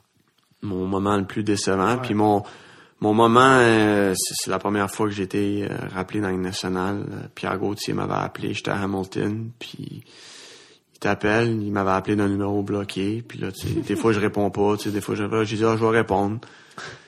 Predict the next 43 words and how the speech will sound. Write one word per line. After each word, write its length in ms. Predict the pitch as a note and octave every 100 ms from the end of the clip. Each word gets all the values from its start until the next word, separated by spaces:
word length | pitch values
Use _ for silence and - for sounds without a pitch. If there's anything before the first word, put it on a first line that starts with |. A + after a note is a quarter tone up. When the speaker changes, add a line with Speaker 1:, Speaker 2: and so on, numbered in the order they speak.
| _
Speaker 1:
Puis 120 | - -
il 20 |
était 100 | -
peut-être 220 | G#2 G2+
on-, 340 | G2 G2+ G2+ G2+
dix 180 | G#2
heures 140 | A2 G#2+
le 100 | G2
soir, 360 | G2 G2 G#2+ A#2+
puis 160 | G#2 A2
il 80 | G#2+
m'a 120 | G2
dit, « 160 | G#2 A2
T'es, 320 | G2+ G#2 G#2
t'es, 140 | G#2+
t'es 120 | G#2+
callé 360 | G2+ G#2+ G#2 G#2+
up, 120 | A2
tu 80 | -
t'en 140 | G2+
viens 140 | G2+ G2+
à 20 |
Anaheim 400 | G#2 G2 G2+ G#2
demain. » 360 | G2 F#2+ G#2 G#2
Fait 140 | -
que, 60 | F#2
tu 100 | -
sais, 60 | A2+
tu, 180 | - - - - - - - - - - - - - - - - -
tu 120 | -
sais, 0 |
tu, 260 | A2 G#2 G2+
tu 160 | - A#2
le 60 |
crois 300 | A#2 A#2+ A2+
pas, 200 | C3+ A#2
là, 140 | G2+ A2+
tu 80 |
sais, 120 | - G#2+
c'est, 440 | - G2+ G2 G#2
c'est 160 | G2+ -
beaucoup 220 | - A2+
d'émotions, 760 | B2+ B2 A2+ - A#2+ A#2+ D3+